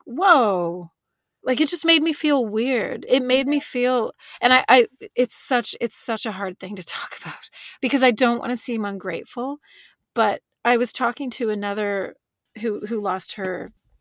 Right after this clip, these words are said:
Speaker 1: her child as well.
Speaker 2: Yeah.
Speaker 1: And she also used to blog about this. She was actually a writer at Glow in the Woods. And I said, "Sometimes I feel at this point when I'm sharing my story, the responses that I get,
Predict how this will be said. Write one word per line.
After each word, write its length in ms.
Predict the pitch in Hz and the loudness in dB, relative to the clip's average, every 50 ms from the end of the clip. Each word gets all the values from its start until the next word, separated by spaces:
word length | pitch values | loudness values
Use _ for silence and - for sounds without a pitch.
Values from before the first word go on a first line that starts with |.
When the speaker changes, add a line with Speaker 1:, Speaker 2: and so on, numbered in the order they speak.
| - - | -12 -4
Speaker 1:
her 120 | - 233 | -2 -2
child 400 | 214 - 226 190 190 180 180 185 | -2 0 0 0 0 0 -2 -4
as 160 | 190 185 - | -6 -6 -4
well. 300 | 190 180 170 - 214 214 - _ - - - - | -4 -4 -4 -6 -8 -10 -14 _ -20 -20 -20 -20
Speaker 2:
Yeah. 280 | - 208 214 202 190 196 - - - | -18 -16 -16 -16 -16 -18 -16 -6 -2
Speaker 1:
And 320 | - 214 214 208 214 214 - | 0 0 2 2 0 2 2
she 240 | - - 285 269 | 2 4 4 6
also 340 | 262 240 226 233 - - 233 | 6 6 4 4 2 0 -2
used 320 | 214 202 202 208 208 - - | -2 -2 -4 -6 -6 -6 -6
to 60 | 220 | -8
blog 320 | 190 - 196 190 190 190 190 | -6 -4 -4 -4 -2 -4 -4
about 240 | 196 196 185 190 | -6 -8 -8 -8
this. 140 | - 185 180 | -8 -6 -4
She 160 | - - 220 | -2 -2 -2
was 160 | 208 208 196 208 | -2 -2 -2 -4
actually 420 | 185 185 - - - 208 202 190 | -4 -4 -4 -6 -6 -6 -6 -6
a 60 | 190 185 | -6 -4
writer 480 | 185 185 190 196 185 180 175 180 - - | -6 -6 -6 -6 -6 -8 -8 -10 -10 -8
at 160 | 185 185 - - | -8 -8 -8 -8
Glow 180 | - 180 180 | -8 -8 -8
in 80 | 175 180 | -8 -6
the 60 | 185 | -6
Woods. 400 | 226 302 330 277 185 180 - - - - - - - - _ _ _ - | -4 -2 -2 -2 -2 -4 -8 -14 -16 -20 -20 -20 -20 -20 _ _ _ -4
And 140 | - 247 254 | -2 0 2
I 80 | 247 | 2
said, 260 | 247 - - 277 247 - | 2 2 0 0 -2 -2
"Sometimes 600 | - - 302 339 359 - - - 427 403 370 370 | -2 -2 -2 -4 -4 -6 -6 -4 -4 -2 0 0
I 80 | 311 | -2
feel 360 | 294 - - 247 247 254 262 | -2 -2 -2 0 2 2 2
at 140 | 247 226 - | 2 0 -2
this 160 | - 220 - | -4 -4 -6
point 320 | - _ - 240 226 214 - | -6 _ -6 -6 -6 -6 -6
when 120 | 214 214 208 | -6 -6 -6
I'm 100 | 196 190 | -4 -2
sharing 640 | - - - 214 196 202 208 202 196 185 185 185 | -2 -2 0 0 0 0 0 -2 -2 -4 -4 -6
my 140 | 185 190 185 | -8 -6 -6
story, 680 | 185 - - - 208 196 196 196 185 180 175 180 196 - _ - - - _ _ - | -4 -4 -4 -4 -4 -4 -4 -4 -4 -4 -6 -8 -10 -14 _ -20 -20 -20 _ _ -2
the 100 | 214 214 | 0 0
responses 800 | 220 - - - - 226 214 233 262 277 - - 285 240 - | 0 0 0 0 0 0 0 0 0 -2 -2 -4 -4 -4 -6
that 120 | - 233 220 | -4 -4 -2
I 100 | 208 202 | -2 -2
get, 400 | 185 185 202 196 190 175 - - | -2 -2 -2 -2 -2 -2 -4 -8